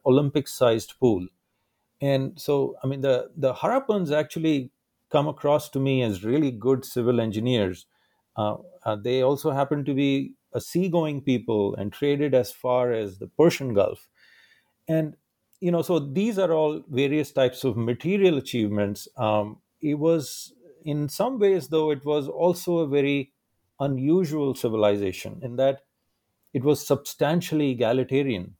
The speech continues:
So, you know, um, archaeologists haven't found any palaces, um, like the sort you see in,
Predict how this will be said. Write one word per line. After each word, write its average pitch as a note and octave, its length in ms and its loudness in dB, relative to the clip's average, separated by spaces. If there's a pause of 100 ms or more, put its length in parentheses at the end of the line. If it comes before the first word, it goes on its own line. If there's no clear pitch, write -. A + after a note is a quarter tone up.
(520)
So, C3+ 480 -4 (300)
you B2+ 160 0
know, A2+ 340 0
um, G#2 280 0
archaeologists D3 720 -2
haven't C3 280 -2
found B2+ 440 0
any A2+ 200 -2
palaces, A#2 1040 -4 (180)
um, F#2+ 300 -6
like G#2+ 240 4
the G#2+ 80 -10
sort A2+ 300 0
you G#2+ 100 0
see A2+ 340 0
in, G#2 320 -2